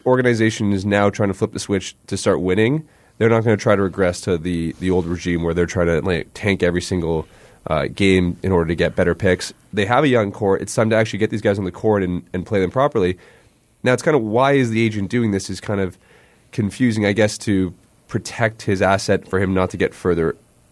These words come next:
injured, but also I almost see it, or the nefarious, cynical way of looking at it is that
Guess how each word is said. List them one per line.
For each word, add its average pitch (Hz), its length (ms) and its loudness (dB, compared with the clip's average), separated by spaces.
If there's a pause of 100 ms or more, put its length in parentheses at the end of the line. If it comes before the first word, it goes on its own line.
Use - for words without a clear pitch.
injured, 139 420 0
but 104 200 0
also 113 500 2 (440)
I 123 120 2
almost 147 300 0
see 98 200 -2
it, - 120 -4 (180)
or 101 100 -2
the 98 100 -2
nefarious, 101 840 -2
cynical 101 420 -2
way 98 140 4
of 92 100 0
looking 98 240 -2
at 90 160 0
it 80 60 -4
is 87 160 -4
that 90 300 0